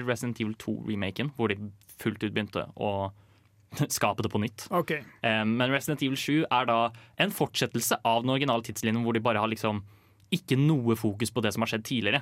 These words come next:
Speaker 1: De ser helt bort ifra det.
Speaker 2: Ok.
Speaker 1: Ja. Em, så dette er noe helt nytt, men samtidig en retur til form, er det beste jeg kan beskrive det som.
Speaker 2: Ok.
Speaker 1: Em,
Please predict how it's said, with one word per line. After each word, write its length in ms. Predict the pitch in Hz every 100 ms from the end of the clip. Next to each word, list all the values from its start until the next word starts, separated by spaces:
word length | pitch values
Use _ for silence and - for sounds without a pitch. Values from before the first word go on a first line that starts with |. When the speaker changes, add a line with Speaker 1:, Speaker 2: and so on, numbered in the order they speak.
| -
Speaker 1:
De 80 | 120
ser 220 | 113 117 107
helt 180 | 110 107
bort 160 | 104 113
ifra 220 | - 87
det. 120 | 135 135
Speaker 2:
Ok. 380 | 196 196 - 220 226 220 185 147 131
Speaker 1:
Ja. 160 | 117 113 - - - -
Em, 380 | 123 120 120 123
så 140 | 151
dette 160 | 147 156
er 240 | 147 151 - -
noe 160 | 165 170 - -
helt 320 | 139 143 151
nytt, 540 | 156 175 254 _ - - _ _ _ -
men 160 | 151
samtidig 720 | 147 165 165 - 135 117 107 131
en 140 | 127 123
retur 380 | 123 - 107 98
til 160 | 127 113
form, 300 | 127 127 98 - _ _ _ 117
er 80 |
det 80 | 117
beste 320 | 117 - -
jeg 80 | 101
kan 140 | 107 110
beskrive 320 | - 87 80
det 80 | 82
som. 80 | 113
Speaker 2:
Ok. 160 | 143 - - - _ _
Speaker 1:
Em, 380 | 123 120 120